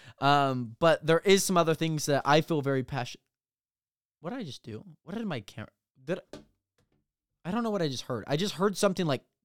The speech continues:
I thought the shutter on my camera just, like, died. <laughs> Sorry. Um, okay, so there's some, there's also some other things that I'm very passionate about, um, talking about,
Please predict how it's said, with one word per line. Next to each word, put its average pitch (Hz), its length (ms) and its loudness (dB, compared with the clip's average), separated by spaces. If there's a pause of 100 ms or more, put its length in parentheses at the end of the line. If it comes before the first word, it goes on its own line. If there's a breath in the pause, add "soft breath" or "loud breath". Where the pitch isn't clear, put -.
(240 loud breath)
I 202 100 6
thought 330 280 8
the 240 80 4
shutter 254 340 4
on 214 60 4
my 170 100 2
camera 220 360 -2
just, 147 200 -4
like, 131 160 -4
died. 113 360 0 (340 loud breath)
<laughs> - 380 2
Sorry. 196 380 6 (380 loud breath)
Um, 190 400 8 (560 loud breath)
okay, 202 400 6
so 233 500 2 (460)
there's 240 220 2
some, 294 220 2 (160)
there's 269 180 0
also 247 240 4
some 196 140 2
other 185 160 4
things 170 220 0
that 156 80 -2
I'm 147 40 0
very 143 200 2
passionate 139 480 -6
about, 127 300 0 (260 soft breath)
um, 135 340 2
talking 143 340 0
about, 123 340 0